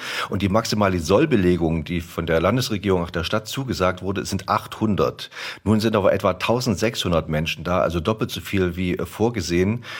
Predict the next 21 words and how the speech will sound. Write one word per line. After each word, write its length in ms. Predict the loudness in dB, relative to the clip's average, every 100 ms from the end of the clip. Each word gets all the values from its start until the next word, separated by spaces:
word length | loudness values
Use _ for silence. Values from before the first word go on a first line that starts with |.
| -12
Es 100 | -12
gibt 240 | -8 -6 -4
Gerüchte 320 | -2 0 0
darüber, 260 | 0 0 0
dass 180 | 0
es 40 | 0
noch 140 | 0
mehr 160 | 2 2
sein 280 | 2 2 0
könnten. 360 | -2 -2 -4
Die 80 | -6
kamen 260 | -2 -2 0
vor 140 | -2
allem 220 | 0 -2
am 120 | -2
letzten 380 | -2 -4 -4 -2
Wochenende. 580 | 0 0 0 2 2 0 -2 -12 -12 -12 0
Äh, 140 | 0
Problem, 500 | 2 -2 2 4 4
äh, 320 | 2 2 2
eine 400 | 0 2 2 2